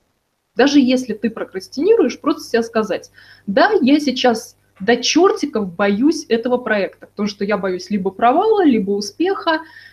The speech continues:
либо, м, например, увеличения обязанностей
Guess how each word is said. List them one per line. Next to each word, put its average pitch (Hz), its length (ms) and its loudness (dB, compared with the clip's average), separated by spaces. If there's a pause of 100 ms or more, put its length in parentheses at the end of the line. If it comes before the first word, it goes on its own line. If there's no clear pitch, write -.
либо, 233 760 2 (260)
м, 196 220 -4
например, 220 380 -2
увеличения 208 600 0
обязанностей 196 1120 -2